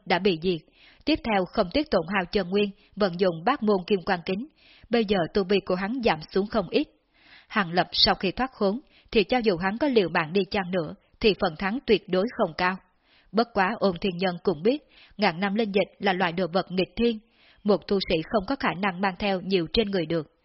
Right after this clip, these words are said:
Bởi vậy, trong lòng hắn sau khi suy nghĩ liên tiếp, tiếp tục dùng kim diễm này luyện hóa Hàng Lập.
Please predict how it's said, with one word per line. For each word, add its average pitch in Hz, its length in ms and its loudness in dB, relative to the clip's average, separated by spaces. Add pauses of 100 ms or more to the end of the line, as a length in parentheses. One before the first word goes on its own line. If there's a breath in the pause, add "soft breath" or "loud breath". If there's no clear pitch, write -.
(220 soft breath)
Bởi 165 160 4
vậy, 170 260 -2 (260)
trong 196 180 0
lòng 185 180 0
hắn 190 240 -4
sau 214 220 0
khi 202 160 2 (100)
suy 208 120 2
nghĩ 170 200 0
liên 190 280 2
tiếp, 302 160 0 (320 soft breath)
tiếp 330 200 2
tục 196 220 2
dùng 185 220 2
kim 220 220 -2
diễm 180 200 -2
này 170 300 -2
luyện 180 240 2
hóa 185 200 -4
Hàng 196 280 -6
Lập. 170 140 0